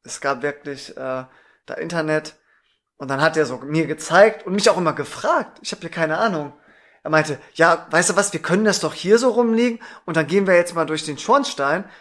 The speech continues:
Der Schornstein geht ja, geht ja bei dir an der Wohnung entlang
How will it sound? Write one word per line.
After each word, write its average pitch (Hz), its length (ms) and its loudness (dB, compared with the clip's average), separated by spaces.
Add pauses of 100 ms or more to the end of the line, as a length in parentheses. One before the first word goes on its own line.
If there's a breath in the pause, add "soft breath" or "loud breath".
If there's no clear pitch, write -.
(120)
Der 147 60 -10
Schornstein 190 440 -2
geht 175 200 -4
ja, 151 260 2 (220 loud breath)
geht 170 160 -6
ja 165 80 6
bei 147 160 2
dir 170 220 4
an 165 100 0
der 143 160 2
Wohnung 156 320 0
entlang 143 540 -2